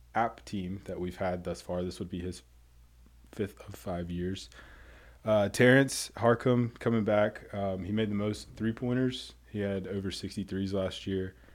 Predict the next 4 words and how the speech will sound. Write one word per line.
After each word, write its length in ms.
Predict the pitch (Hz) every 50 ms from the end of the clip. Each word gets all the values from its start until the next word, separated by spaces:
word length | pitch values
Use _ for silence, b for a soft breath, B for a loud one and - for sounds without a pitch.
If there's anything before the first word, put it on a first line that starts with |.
| b b b b -
Um, 520 | 92 90 90 87 87 87 85 85 - - - - - - - - - - - -
in 120 | 104 95
my 200 | 95 90 95 113
opinion, 640 | 117 - - 127 123 131 131 131 127 131 127 127 127